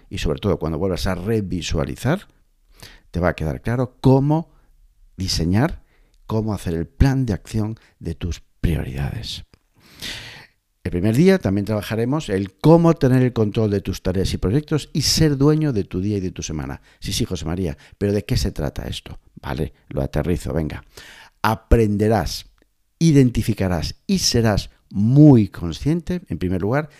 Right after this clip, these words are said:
de dos claves. Las tareas clave y tus time maps, tus mapas temporales. Esto solo es el principio, porque aparte de eso,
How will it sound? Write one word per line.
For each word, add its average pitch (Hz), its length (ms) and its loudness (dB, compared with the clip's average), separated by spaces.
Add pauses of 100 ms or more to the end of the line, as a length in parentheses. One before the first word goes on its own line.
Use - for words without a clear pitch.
(200)
de 107 100 -4
dos 101 180 0
claves. - 420 -12 (480)
Las - 240 -6
tareas 113 420 2
clave 117 420 2 (580)
y 117 120 -6
tus - 400 -8
time 90 200 -2
maps, 73 640 -4
tus 78 220 -6
mapas 90 520 0
temporales. 57 840 -8 (1400)
Esto - 220 4
solo - 200 6
es 139 140 4
el 104 80 4
principio, 80 560 -2
porque - 480 -6
aparte 87 420 -6
de 107 100 4
eso, 143 300 -2